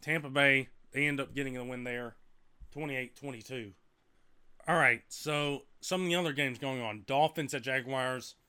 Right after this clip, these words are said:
in London. Tua is looking like he's potentially going to be back this week. So that's good news for the Dolphins fans.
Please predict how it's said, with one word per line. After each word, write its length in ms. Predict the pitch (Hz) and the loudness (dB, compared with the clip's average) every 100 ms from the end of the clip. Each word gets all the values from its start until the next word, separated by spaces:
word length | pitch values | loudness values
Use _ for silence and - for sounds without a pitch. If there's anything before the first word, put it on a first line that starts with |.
| _ _ _ _ _ _ _ - | _ _ _ _ _ _ _ 2
in 300 | 170 190 170 | 4 4 2
London. 460 | 156 156 156 156 - _ _ _ _ _ _ _ _ _ _ _ _ _ _ _ _ _ _ _ _ _ - - - - - - - - - | 0 0 -4 -4 -12 _ _ _ _ _ _ _ _ _ _ _ _ _ _ _ _ _ _ _ _ _ -20 -20 -20 -20 -20 -20 -20 -20 -4
Tua 500 | 156 175 180 190 196 - | 0 2 2 2 0 -2
is 140 | 131 | -2
looking 220 | 156 160 | 0 0
like 180 | 151 143 | -2 -2
he's 200 | 160 156 | -4 -6
potentially 400 | - 139 156 156 | -8 -8 -6 -8
going 400 | 127 147 151 147 | -4 -2 0 -2
to 180 | - 147 | -4 -6
be 160 | 131 135 | -4 -6
back 580 | 107 - 123 147 - - | -2 4 8 6 4 -8
this 240 | 139 143 - | -6 -4 -6
week. 540 | 131 143 170 - - _ _ _ _ _ _ _ | -6 -6 -8 -14 -20 _ _ _ _ _ _ _
So 220 | - 135 | -4 -2
that's 300 | 123 135 - | -2 -4 -6
good 160 | 151 143 | -6 -4
news 200 | 139 135 | -4 -4
for 140 | 139 | -8
the 100 | 120 | -6
Dolphins 400 | 117 127 127 123 | -2 -2 -2 -8
fans. 540 | - 127 135 151 - | -2 0 0 -2 -8